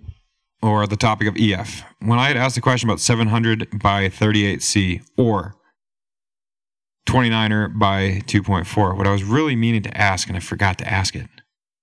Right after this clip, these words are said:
is would you rather race a gravel race or Leadville?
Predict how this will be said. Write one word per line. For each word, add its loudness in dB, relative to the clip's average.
is -4
would 2
you 2
rather 2
race -2
a -2
gravel 2
race -4
or 0
Leadville? -2